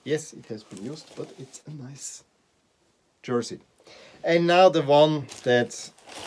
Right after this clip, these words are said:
that's the one why I want to get it. I'm just checking here. This actually looks to be in the best shape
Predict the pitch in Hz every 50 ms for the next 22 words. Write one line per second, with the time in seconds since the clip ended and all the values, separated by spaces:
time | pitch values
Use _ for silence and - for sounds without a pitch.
0 | - - - - - - 135 127 160 165 160 - - 151 123 120 123 117 113 104
1 | 104 107 107 107 101 95 - - 147 123 107 104 104 98 - 101 - 104 - -
2 | - - - - - - - _ _ _ _ - - - - - - _ _ _
3 | _ _ _ _ _ _ _ _ _ _ _ _ _ _ _ _ _ _ _ _
4 | _ _ _ _ _ _ _ _ _ _ _ _ _ _ _ _ _ _ _ _
5 | - - - 113 110 104 - - 117 107 - - - - 123 113 113 - - 120
6 | 117 107 - - 113 110 113 113 110 110 _ _ _ _ _ _ _ _ _ _
7 | _ _ _ _ _ _ _ _ _ _ _ _ _ _ _ _ _ - - 143
8 | 139 - - 147 127 123 - - - 135 110 104 98 117 123 _ - - - -
9 | - - - - _ _ _ _ _ _ _ _ _ _ _ - _ 127 113 _
10 | _ - 101 101 127 156 160 160 _ _ _ _ _ _ _ _ _ _ _ _
11 | _ _ _ _ _ _ _ _ _ - 113 113 127 143 139 127 - 107 120 139
12 | 143 139 _ _ - 120 131 139 - - _ - - - - 107 98 101 - -